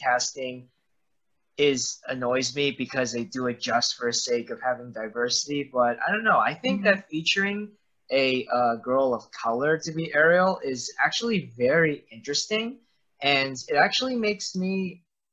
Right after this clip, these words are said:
Speaker 1: not super excited, but a little excited for the
Speaker 2: Oh,
Speaker 1: the,
Speaker 2: good. <laughs>
Speaker 1: the Little Mermaid,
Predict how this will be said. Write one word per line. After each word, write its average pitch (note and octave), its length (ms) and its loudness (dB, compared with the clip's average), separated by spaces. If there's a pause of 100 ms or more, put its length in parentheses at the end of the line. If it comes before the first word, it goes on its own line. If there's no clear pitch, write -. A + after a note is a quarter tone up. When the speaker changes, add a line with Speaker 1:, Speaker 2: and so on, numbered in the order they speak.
(360)
Speaker 1:
not A#3+ 240 4
super D3 560 2
excited, F#3 640 4
but F3 160 4
a G#3+ 100 4
little D#4+ 360 0
excited G#2+ 500 -2 (100)
for A2+ 300 -8
the G#2+ 320 -4 (380)
Speaker 2:
Oh, C#4 200 0
Speaker 1:
the, - 80 -8
Speaker 2:
good. G#3 260 -2 (160)
<laughs> A#3+ 140 4
Speaker 1:
the C#3+ 100 -4
Little C#3 500 2
Mermaid, A#2+ 540 2